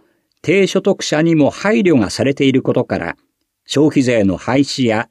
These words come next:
段階的な減税等を国に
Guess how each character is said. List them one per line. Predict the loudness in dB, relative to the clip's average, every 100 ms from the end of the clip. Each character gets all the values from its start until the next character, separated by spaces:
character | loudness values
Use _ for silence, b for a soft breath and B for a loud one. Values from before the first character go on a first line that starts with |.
| -6
段 | -4 -2 -2
階 | 0 -2 0
的 | -2 0
な | 0 0 -2 -6 _ -4
減 | 0 2 2
税 | 2 0 2
等 | 0
を | 0 0 -4 _ _
国 | 0 2 4
に | 2